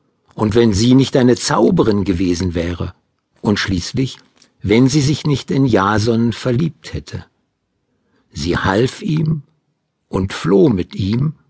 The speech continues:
und mit dem Vlies. Zuvor hatte sie sich die Ehe versprechen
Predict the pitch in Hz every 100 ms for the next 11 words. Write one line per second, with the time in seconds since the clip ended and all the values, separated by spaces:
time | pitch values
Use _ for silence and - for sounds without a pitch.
0 | _ _ _ _ - 175 190 151 160 165
1 | - 87 76 - - - _ _ _ _
2 | _ _ _ _ _ - 120 - 117 147
3 | 135 160 147 147 139 160 - 180 147 147
4 | 110 - 92 - - - 92 - 175 190